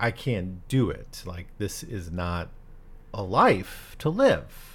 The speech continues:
going to church and eating dinner at certain times and asking permission to use fish or asking permission to sleep in the, in the barn or, or the things he's used to." The thing, he used to be free, right? He's free because his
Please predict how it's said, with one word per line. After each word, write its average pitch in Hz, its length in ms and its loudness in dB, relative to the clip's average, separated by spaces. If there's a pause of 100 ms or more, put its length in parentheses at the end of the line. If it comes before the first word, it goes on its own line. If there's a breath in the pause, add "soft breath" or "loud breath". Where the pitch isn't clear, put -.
(160)
going 123 240 4
to 101 80 -2
church - 680 0
and 101 220 -6
eating 120 260 2
dinner 113 280 4
at 85 120 0
certain 92 280 -4
times 87 400 -6
and 101 80 -4
asking 98 260 -4
permission 101 500 -2
to - 160 -10
use 87 300 -6 (240)
fish - 460 -2 (440 loud breath)
or 95 140 -4
asking 92 280 -4
permission 95 420 -2
to 78 60 -6
sleep - 260 -6
in 85 140 -2
the, 85 420 -2
in 92 140 -4
the 90 60 -2
barn 82 520 -4
or, 85 180 -10 (160)
or 95 220 -2
the 92 100 -8
things 160 300 4
he's 120 240 4
used 110 280 0
to." - 120 -8
The 82 120 -8
thing, 143 200 2
he 135 80 2
used 135 140 6
to 123 60 -4
be 110 80 4
free, 98 380 2
right? 87 220 2
He's 151 160 6
free 262 340 6
because 151 460 6
his 98 240 -4